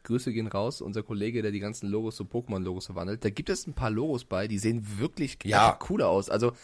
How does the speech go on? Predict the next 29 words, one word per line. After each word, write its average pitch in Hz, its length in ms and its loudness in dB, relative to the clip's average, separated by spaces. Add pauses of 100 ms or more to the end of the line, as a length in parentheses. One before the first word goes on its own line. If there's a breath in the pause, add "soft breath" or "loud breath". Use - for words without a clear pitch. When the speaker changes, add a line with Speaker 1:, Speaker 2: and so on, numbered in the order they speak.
(200 loud breath)
Speaker 1:
ich - 140 -2
find, - 200 -2
mag 131 220 2
das 190 160 -4
Chicago 139 400 2
Bears 123 340 2
Logo, 123 360 2
weil 107 180 2
dieses 104 320 -6
C 120 240 2
ist 123 160 0
einfach 107 320 -4
Tradition 104 640 -2
und, 95 100 -2
und 87 200 -8
krass - 260 0
und 87 60 -10
schon 90 140 -8
ewig 95 200 -4
dabei, 90 360 -4
aber 107 380 2 (320 loud breath)
so - 160 -8
ein 107 180 -4
cooler 160 340 0
Bär 135 460 -6
wär 131 80 -2
noch 120 240 -4
auch 120 160 -8
was - 340 -4